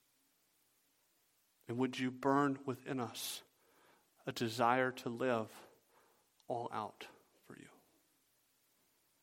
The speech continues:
Would you help us to see, God, that, that living a life consumed by the glory of God isn't for the spiritually elite, it's for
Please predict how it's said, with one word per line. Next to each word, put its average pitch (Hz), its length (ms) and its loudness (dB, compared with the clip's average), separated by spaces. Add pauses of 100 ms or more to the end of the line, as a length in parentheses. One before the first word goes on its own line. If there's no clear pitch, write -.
(1900)
Would 131 120 -2
you 135 80 4
help 151 240 10
us 147 160 4
to - 80 -4
see, 147 260 4
God, 131 340 8
that, 120 160 2 (760)
that 139 120 4
living 156 260 10
a 143 80 8
life 143 440 12 (280)
consumed 170 760 8
by 160 80 12
the 143 140 8
glory 151 340 10
of 135 80 4
God 143 340 12
isn't 156 280 8
for - 100 -4
the 135 120 4
spiritually 151 680 6
elite, 131 500 4 (300)
it's - 160 -2
for - 180 6